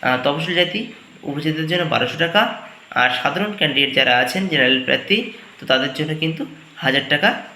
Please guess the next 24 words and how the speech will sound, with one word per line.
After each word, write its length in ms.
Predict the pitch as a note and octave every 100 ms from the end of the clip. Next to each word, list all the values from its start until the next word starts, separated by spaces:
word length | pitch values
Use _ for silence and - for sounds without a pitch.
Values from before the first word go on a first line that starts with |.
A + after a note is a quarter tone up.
| - - -
করেছেন। 340 | F3 D#3 B2 A2+ - - - - - - - - - - - - -
তো 60 | -
এটা 180 | G3 F#3+
আমাদের 260 | F3 G3
জানতে 300 | F#3+ C#3+ D#3+
হবে। 340 | E3 E3+ B3 - - -
তো 100 | C#3
বিভিন্ন 560 | C#3 D#3+ D3 D3 G3 G#3+ D#3
প্রকল্প 340 | D#3 D#3 D#3+
থেকে 200 | G3+ G3+
কিন্তু 200 | F3+ F#3+
আমাদের 280 | D#3+ D#3 F3+
হান্ড্রেড 340 | D3+ C#3 D3
পার্সেন্ট 300 | E3 D#3+ A3+ - - - -
একটি 280 | C#3 C3 E3+
না 80 | E3+
একটি 180 | D#3+ G3+
প্রশ্ন 440 | D3+ C#3+ - B3+ - - -
ধরবে। 200 | C3+ A#2
সমস্ত 360 | B2 D#3+ F#3 G3
প্রকল্পটি 480 | D#3+ D#3 D#3 D#3+ F#3
ভালোভাবে 380 | C#3 C#3+ D3
দেখে 240 | D#3 C#3+ E3
যাবেন, 220 | F#3+